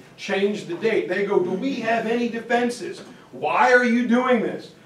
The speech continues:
"Well, the fifth column is here." "Well, spread your stuff out." So nothing was done, even though as far back as nineteen twenty-three, in March of forty-one,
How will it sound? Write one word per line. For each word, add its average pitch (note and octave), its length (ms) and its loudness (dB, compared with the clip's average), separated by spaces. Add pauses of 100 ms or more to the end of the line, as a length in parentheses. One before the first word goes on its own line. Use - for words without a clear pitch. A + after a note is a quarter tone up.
(120)
"Well, C#4 180 -8
the F3+ 80 -6
fifth C4+ 300 -8
column G#3+ 420 -10
is - 160 -14
here." D3 380 -8 (160)
"Well, F4 160 0
spread F#4 560 0
your E4+ 140 -2
stuff D4+ 400 0
out." D4+ 460 0 (520)
So C4+ 180 -2
nothing E4 640 4
was G#3 240 -2
done, A#3 340 2
even D4+ 340 -2
though A#3+ 260 6
as - 100 -4
far D4 300 2
back C4 280 -2
as E3+ 140 -8
nineteen C4 500 -6
twenty-three, A#3 600 -6
in G3+ 120 -6
March E4 360 -6
of G#3 160 -8
forty-one, F#3+ 680 -2